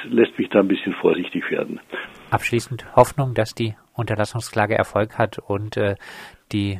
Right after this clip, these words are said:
Speaker 2: äh, Studierendenschaft, äh, ihre Daten wiederbekommt, ohne, äh, dass, äh, sie entschlüsselt werden?
Speaker 1: Ähm, die Verschlüsselung ist so gut, wie auch die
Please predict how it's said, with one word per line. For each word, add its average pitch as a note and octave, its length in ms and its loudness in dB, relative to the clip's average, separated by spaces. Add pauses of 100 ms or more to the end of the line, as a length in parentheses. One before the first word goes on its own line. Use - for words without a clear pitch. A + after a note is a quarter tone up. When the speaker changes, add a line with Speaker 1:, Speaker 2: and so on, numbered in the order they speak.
(120)
Speaker 2:
äh, G#2+ 200 -6
Studierendenschaft, G#2 1400 -2
äh, G#2 120 -2
ihre G2+ 440 -2 (120)
Daten G2+ 440 2 (300)
wiederbekommt, A#2 880 2
ohne, A#2+ 440 4
äh, A2 200 -4
dass, G#2+ 300 -2
äh, G2+ 240 -4 (300)
sie G2+ 320 -4 (140)
entschlüsselt A2 600 -2
werden? F#2+ 280 -2 (160)
Speaker 1:
Ähm, G#2 180 6
die F#2+ 80 4
Verschlüsselung A#2+ 640 6
ist C#3+ 180 0 (540)
so C3+ 120 8
gut, A#2 400 2
wie G#2+ 280 2
auch G2+ 220 -2
die - 320 -2